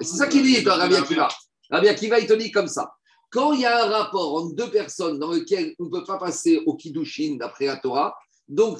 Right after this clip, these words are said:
Speaker 1: en kiddushin tofsin, donc s'il n'y a pas de kiddushin théorique possible, l'enfant, il est mamzer. C'est ça qu'il te dit Tosfot. Tosfot te dit, en kiddushin tofsin bechaya veravin, be'avran mamzer, me'ovet kochavim,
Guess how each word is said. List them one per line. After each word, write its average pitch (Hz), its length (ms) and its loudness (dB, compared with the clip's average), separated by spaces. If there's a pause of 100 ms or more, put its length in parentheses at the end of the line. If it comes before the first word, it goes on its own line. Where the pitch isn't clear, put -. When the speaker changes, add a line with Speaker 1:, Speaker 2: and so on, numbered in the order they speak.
(140)
Speaker 1:
en 226 180 2
kiddushin 202 560 -4
tofsin, 180 420 -2
donc 165 160 0
s'il - 160 0
n'y 214 40 6
a 202 40 0
pas 202 120 0
de 202 60 -2
kiddushin 185 580 -6
théorique 170 440 2
possible, 175 420 -4
l'enfant, 156 260 -2
il 202 140 -2
est 233 120 4
mamzer. 180 420 -2 (240)
C'est 165 140 2
ça 185 140 0
qu'il 160 140 -10
te 196 60 -2
dit 214 120 -4
Tosfot. 170 440 2 (220)
Tosfot 190 320 2
te 214 140 -4
dit, 196 280 -8 (240)
en 247 200 2
kiddushin 208 640 -4
tofsin 175 480 2
bechaya 147 460 4
veravin, 135 480 2
be'avran 175 480 2
mamzer, 180 480 -2
me'ovet 175 440 -2
kochavim, 190 600 -4